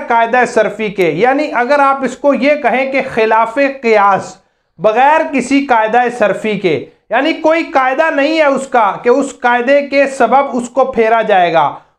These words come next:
उसका कोई कायदा नहीं है, किसी rules and regulation के तहत वो अपने सीगे से दूसरे सीगे की तरफ नहीं फिरता,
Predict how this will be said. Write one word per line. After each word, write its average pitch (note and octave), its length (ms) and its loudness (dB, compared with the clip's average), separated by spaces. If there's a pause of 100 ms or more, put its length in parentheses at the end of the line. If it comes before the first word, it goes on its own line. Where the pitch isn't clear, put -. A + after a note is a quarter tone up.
उसका C#4+ 340 -2
कोई D#4+ 280 0
कायदा B3 360 2
नहीं A3 200 0
है, A3 100 2
किसी C#4+ 460 0
rules C#4 480 2 (100)
and B3+ 260 2
regulation A3+ 920 2
के C4 240 0
तहत B3+ 540 -2
वो B3 160 2 (120)
अपने A3 360 0
सीगे A#3 340 0
से B3+ 180 0
दूसरे G#3+ 480 0
सीगे A3 340 -2
की A#3+ 140 -8
तरफ A3+ 320 0
नहीं G3+ 300 0
फिरता, E3+ 340 0